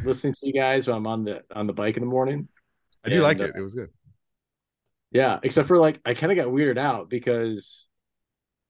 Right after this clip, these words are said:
Speaker 1: I emailed the show
Speaker 2: Yeah.
Speaker 1: with, and with my show notes.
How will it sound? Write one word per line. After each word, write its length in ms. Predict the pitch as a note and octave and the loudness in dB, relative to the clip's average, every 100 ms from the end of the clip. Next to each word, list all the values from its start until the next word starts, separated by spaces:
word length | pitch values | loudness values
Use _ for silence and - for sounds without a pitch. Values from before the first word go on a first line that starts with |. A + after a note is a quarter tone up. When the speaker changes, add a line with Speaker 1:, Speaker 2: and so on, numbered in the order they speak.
| _ _ - | _ _ -8
Speaker 1:
I 100 | A#2 | -4
emailed 720 | B2+ D#3 C#3 A2+ G#2+ G#2 F#2+ - _ _ _ _ _ _ | 0 2 4 2 0 -2 -4 -14 _ _ _ _ _ _
the 60 | G#2+ | -10
show 600 | - A#2 G#2 F#2 G2 G#2+ _ _ | -4 -2 0 -2 -4 -8 _ _
Speaker 2:
Yeah. 220 | G#2 F2 - | -8 -6 -6
Speaker 1:
with, 180 | G#2 G#2+ - _ - | -8 -8 -12 _ -6
and 240 | A#2 G#2 - - | -4 -4 -8 -10
with 120 | F#2+ | -6
my 220 | G#2+ G2+ - | -6 -6 -8
show 240 | - B2 | -2 -2
notes. 560 | G#2+ F#2+ F#2 - - | -2 -4 -6 -8 -14